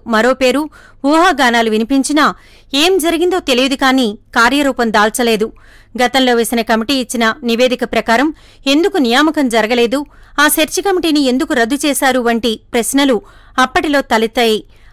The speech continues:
అయితే వైసీపీ ప్రభుత్వ ఏర్పాటులో ముఖ్య భూమిక పోషించి అప్పటి టీడీపీ ప్రభుత్వంతో విధానపరమైన అంశాలతో విభేదించి ఎన్నో ఇబ్బందులు ఎదుర్కొని వైసీపీ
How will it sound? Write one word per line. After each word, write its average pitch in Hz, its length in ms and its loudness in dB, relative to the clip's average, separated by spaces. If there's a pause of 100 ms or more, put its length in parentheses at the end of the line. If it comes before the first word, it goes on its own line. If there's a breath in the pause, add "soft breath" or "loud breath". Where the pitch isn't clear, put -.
(160)
అయితే 247 220 0 (480 soft breath)
వైసీపీ 339 480 0
ప్రభుత్వ 311 320 -2 (160)
ఏర్పాటులో 240 440 -2 (400 soft breath)
ముఖ్య 285 220 -2 (100)
భూమిక 262 300 0 (100)
పోషించి 233 460 0 (500 soft breath)
అప్పటి 381 340 0
టీడీపీ 330 440 0
ప్రభుత్వంతో 247 560 0 (260)
విధానపరమైన 277 720 0 (120)
అంశాలతో 226 500 -2 (100)
విభేదించి 254 560 0 (600 soft breath)
ఎన్నో 349 220 4 (140)
ఇబ్బందులు 277 400 0
ఎదుర్కొని 240 420 0 (420 soft breath)
వైసీపీ 349 460 0